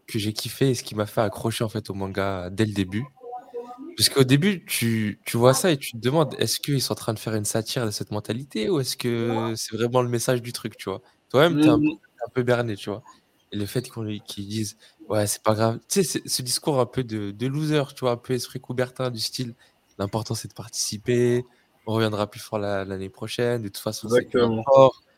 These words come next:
Speaker 1: l'important, c'est les souvenirs qu'on a fait, ainsi de suite. » Et là, t'as, comme t'as dit, t'as Ego Jinpachi, et d'ailleurs, son blaze direct, Ego, tu comprends direct, euh, ça annonce la couleur. Il vient et déconstruit tout ça.
Speaker 2: Ah.
Speaker 1: Et en plus de ça, il fait une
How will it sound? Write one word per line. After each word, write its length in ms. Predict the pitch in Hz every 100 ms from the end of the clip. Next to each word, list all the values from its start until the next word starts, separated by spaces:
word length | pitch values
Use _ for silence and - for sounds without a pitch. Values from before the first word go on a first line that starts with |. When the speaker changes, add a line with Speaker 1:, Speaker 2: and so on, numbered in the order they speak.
| _ -
Speaker 1:
l'important, 380 | 113 117 113 120
c'est 100 | 117
les 100 | 104
souvenirs 440 | - 110 110 110
qu'on 160 | - 107
a 100 | 107
fait, 220 | 107 131
ainsi 220 | 117 110
de 40 | 110
suite. » 400 | - 160 - - _ - - - _ _ -
Et 60 |
là, 120 | 123
t'as, 120 | 139 -
comme 180 | 117
t'as 100 | 113 110
dit, 140 | 123
t'as 160 | - 95
Ego 220 | 101 117
Jinpachi, 600 | 110 101 98 95 - 170 - _ _
et 40 | -
d'ailleurs, 240 | 107 107
son 140 | -
blaze 260 | 95 107 101
direct, 520 | 98 101 101 - - -
Ego, 380 | - 104 127 160 _
tu 100 | -
comprends 280 | - 107 -
direct, 400 | 98 104 107 -
euh, 200 | 98 90
ça 140 | 98 107
annonce 220 | 104 104
la 80 | 98
couleur. 360 | - 104 139 - - _ _ _ -
Il 120 | 110
vient 140 | 110 135
et 40 |
déconstruit 540 | 117 123 - 120 - 123
tout 120 | -
ça. 260 | 107 139 - _ _ - 113 104
Speaker 2:
Ah. 140 | 123 120
Speaker 1:
Et 20 |
en 60 | 127
plus 260 | 131 175 143
de 80 |
ça, 240 | 135 - 185
il 140 | -
fait 120 | -
une 120 | 139